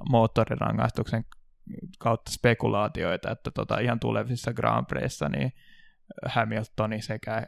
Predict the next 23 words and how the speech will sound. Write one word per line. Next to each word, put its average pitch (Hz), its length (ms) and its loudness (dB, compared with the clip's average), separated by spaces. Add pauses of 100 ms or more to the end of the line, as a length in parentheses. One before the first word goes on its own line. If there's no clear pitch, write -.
Verstappen - 600 -6
ottaisi - 420 -4
tota, 117 340 -4 (580)
moottorirangaistuksen, 117 1500 2
niin 117 200 -2 (500)
tässä 120 260 6
olee 120 260 2
niinku 113 520 -4 (220)
tää 117 380 -2 (680)
lähtöruuturangaistus 113 1200 -2
tarkoittaa 120 600 -4
sitä, 117 140 -6
että 117 160 -6
Verstappen - 440 -6
todennäköisesti - 600 -6
ottaa - 320 -6
sen, 64 180 -6 (200)
tota, - 260 -6 (140)
moottorirangaistuksen 117 1080 -6
ensi - 320 -10 (380)
ki-, - 120 -10 (100)
niin 123 160 -6
viikonloppuna. 131 680 -6